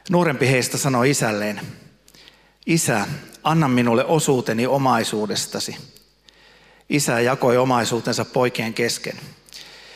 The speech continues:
Jo muutaman päivän päästä nuorempi kokosi kaikki varansa ja lähti kauas vieraille maille. Siellä hän tuhlasi koko omaisuutensa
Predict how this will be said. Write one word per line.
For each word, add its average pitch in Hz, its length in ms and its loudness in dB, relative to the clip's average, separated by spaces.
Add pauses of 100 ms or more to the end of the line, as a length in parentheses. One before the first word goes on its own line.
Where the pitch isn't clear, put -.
(1120)
Jo 202 100 0
muutaman 165 460 2
päivän 135 380 0
päästä 131 340 -2
nuorempi 127 440 0
kokosi 127 400 0
kaikki 123 380 -2
varansa 123 460 0
ja 120 80 2
lähti 120 240 2
kauas 113 500 0
vieraille 113 380 0
maille. 107 400 -4 (340)
Siellä 156 300 2
hän 139 140 2
tuhlasi 120 420 2
koko 123 260 0
omaisuutensa 120 840 -2